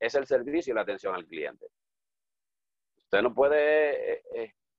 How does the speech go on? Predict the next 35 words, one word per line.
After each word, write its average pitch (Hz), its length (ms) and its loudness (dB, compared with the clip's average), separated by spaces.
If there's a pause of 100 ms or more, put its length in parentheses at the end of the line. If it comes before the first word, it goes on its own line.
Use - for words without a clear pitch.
(240)
hay 104 140 2
gente, 143 460 2
y 135 80 -6
decía 127 260 2
ahí 156 80 2
mismo, 156 360 -2
hay 127 80 -4
gente 131 220 -4
que 147 80 0
siempre 147 240 -6
se 147 100 -2
van 147 180 -2
fijando 143 600 0
en 123 220 2
la 120 120 4
venta, 143 580 0
en 123 140 -6
el 110 80 -12
cierre 143 280 -2
de 143 100 2
la 117 120 2
venta, 117 460 -2 (200)
y 104 60 -18
se 113 100 -4
olvidan 120 320 0
de 127 100 0
todo 120 160 0
el 123 80 -2
servicio, 107 640 -6 (920)
que 104 140 2
no 117 160 2
da 123 140 4
resultado. 107 760 -2 (680)
Ni 107 100 -6
siquiera 127 680 0